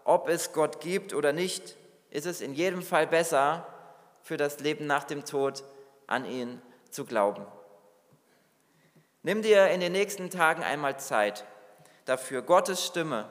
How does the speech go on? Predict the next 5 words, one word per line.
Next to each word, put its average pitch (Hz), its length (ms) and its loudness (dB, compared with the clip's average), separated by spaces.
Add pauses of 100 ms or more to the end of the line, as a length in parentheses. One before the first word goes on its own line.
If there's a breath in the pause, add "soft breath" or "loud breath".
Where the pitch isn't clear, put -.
(520 soft breath)
zu 143 220 -8
hören. 143 420 0 (1000)
Denn 143 120 -4
ich - 160 -10
bin 165 360 -4